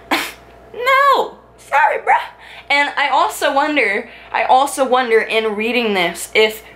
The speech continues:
the girl he's dating knows of any of this, which she does now, so hey, what's up?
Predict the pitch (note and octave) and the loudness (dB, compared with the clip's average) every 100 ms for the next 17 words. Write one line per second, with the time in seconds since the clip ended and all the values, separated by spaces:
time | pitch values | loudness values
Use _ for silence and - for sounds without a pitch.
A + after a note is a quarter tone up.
0 | - G#3 F3+ A3+ A#3+ A3+ G#3+ G#3+ A3 G#3+ | -2 -2 2 2 4 4 2 -2 -4 -4
1 | F#3+ F3+ G#3+ A#3 G#3 E3+ D#3 F3 - - | -2 -2 2 2 2 0 -2 -12 -18 -20
2 | - G3+ G#3 G3 F#3+ F3 E3+ - - - | -8 0 2 4 2 0 -2 -4 -8 -8
3 | - F#3+ F#3 E3 C#3+ - - - - - | -2 0 0 -2 -8 -8 -10 -10 -14 -20
4 | - - - G3+ - C4 B3+ G#3 D#3+ - | -20 -20 -14 -12 -2 0 0 0 0 -2
5 | - - C#3 - G3+ F#3 F#3 - - G#3 | -4 -6 -4 0 0 0 -4 -4 -2 -2
6 | F3 | -2